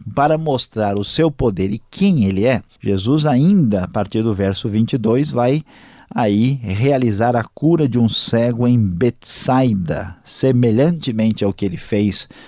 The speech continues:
aí no capítulo de número sete. Ele também vai cuspir nos olhos do homem, impor-lhe as mãos, e então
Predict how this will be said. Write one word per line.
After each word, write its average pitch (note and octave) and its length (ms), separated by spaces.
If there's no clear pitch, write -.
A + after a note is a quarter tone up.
aí G2 260
no C3 220
capítulo G2 840
de C#3 160
número G2 360
sete. D3+ 480
Ele G2+ 120
também A2 260
vai A2 200
cuspir C3+ 640
nos A2 220
olhos F#2+ 420
do A#2+ 440
homem, A2+ 340
impor-lhe A2+ 800
as - 520
mãos, A#2 600
e A2+ 200
então A2 500